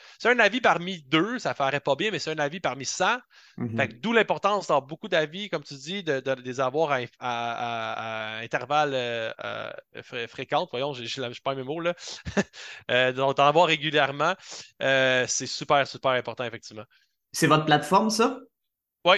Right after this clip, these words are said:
Speaker 1: c'est, on l'a développé. En fait, ça a commencé que, euh, on vendait des forfaits aux clients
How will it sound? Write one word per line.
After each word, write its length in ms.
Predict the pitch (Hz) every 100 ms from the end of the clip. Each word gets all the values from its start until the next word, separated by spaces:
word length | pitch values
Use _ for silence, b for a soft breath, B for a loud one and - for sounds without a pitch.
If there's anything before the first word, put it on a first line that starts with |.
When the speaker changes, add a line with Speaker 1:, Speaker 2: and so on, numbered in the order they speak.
| -
Speaker 1:
c'est, 160 | 170
on 120 | 160 156
l'a 120 | 156
développé. 400 | 180 175 156 226
En 100 | 165
fait, 220 | 214 202
ça 80 | 170
a 40 |
commencé 460 | - 175 170 269 247
que, 320 | 208 202 214 - B B B
euh, 320 | 135 147 143 151
on 120 | 147
vendait 280 | 147 147 208
des 100 | 180
forfaits 460 | - 175 - 196 196
aux 60 |
clients 380 | - 151 165